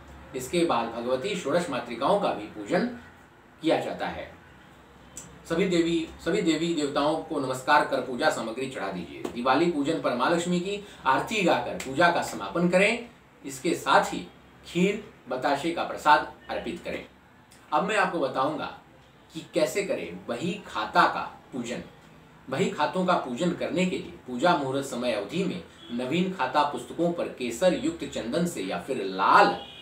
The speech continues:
कुमकुम से स्वस्तिक का चिन्ह बनाना चाहिए। इसके बाद इनके ऊपर श्री गणेशाय नमः लिखना चाहिए। इसके साथ ही एक नई थैली लेकर उसमें हल्दी की पांच गांठें, कमलगट्ठा, अक्षत, अक्षत,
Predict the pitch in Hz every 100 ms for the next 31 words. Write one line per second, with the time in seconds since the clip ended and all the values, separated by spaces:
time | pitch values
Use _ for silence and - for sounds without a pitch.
0 | - - - 127 131 196 185 - - -
1 | - - - 127 - 185 - - 117 113
2 | 117 120 131 135 - 135 131 123 - -
3 | - - - - - - - - - 139
4 | - 208 180 135 - 165 143 196 190 139
5 | 185 175 - 143 180 160 139 - 156 151
6 | 143 151 131 - 107 123 123 - 117 120
7 | 117 117 - - - 147 - 190 185 170
8 | 180 - - - - - 156 185 151 139
9 | 120 - 147 190 151 113 98 - - 143
10 | 139 175 151 143 143 185 143 117 131 170
11 | 139 139 135 170 180 - - 123 120 117
12 | 113 110 160 160 160 - - - - -
13 | - 147 - - - - - - 185 -